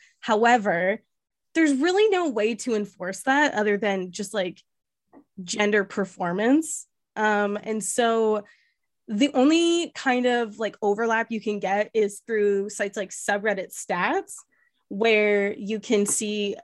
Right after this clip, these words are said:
the groups that this group also subscribes to, like, the other subreddits that it subscribes to. Um, but in terms of, like, age, the only, like, kind of overlap you can see is where they're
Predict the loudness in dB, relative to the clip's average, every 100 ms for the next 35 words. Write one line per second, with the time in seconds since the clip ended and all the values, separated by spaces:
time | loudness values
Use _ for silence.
0 | -4 0 0 4 2 2 -2 0 0 -2
1 | -2 2 2 2 0 0 -4 -10 -10 0
2 | 0 0 -4 0 0 0 -2 -2 -2 -4
3 | -8 -4 -2 -2 -2 -2 0 2 0 -4
4 | -6 -6 -10 -6 -4 -4 -2 2 2 2
5 | -2 -20 _ _ _ 0 2 4 2 0
6 | -4 -8 -14 -12 0 4 4 2 -4 0
7 | 0 2 2 2 0 0 0 -2 -2 _
8 | _ _ 2 4 2 2 0 -2 -8 -14
9 | _ -2 0 0 0 0 -2 -6 _ -6
10 | -4 -4 -4 0 -2 -2 -6 -4 2 2
11 | 0 -4 -4 -6 -4 -2 -2 -2 -2 -2
12 | -2 -4 -6